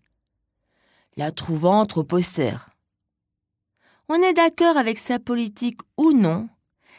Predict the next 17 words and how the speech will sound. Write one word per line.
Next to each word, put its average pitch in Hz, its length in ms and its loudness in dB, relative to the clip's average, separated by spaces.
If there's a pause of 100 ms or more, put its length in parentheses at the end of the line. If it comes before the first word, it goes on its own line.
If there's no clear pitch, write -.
(140)
mais 285 200 2
enfin, 269 420 0 (240)
cela 285 380 0
ne 247 100 2
se 233 160 -6
fait 214 220 -4
pas 240 260 2
de 185 140 -2
critiquer 226 600 -6
le 170 160 -2
gouvernement 196 840 2 (380)
dont 294 320 0
on 240 160 2
est 247 160 2
l'un 240 240 4
des 220 160 2
ministres. 170 640 -2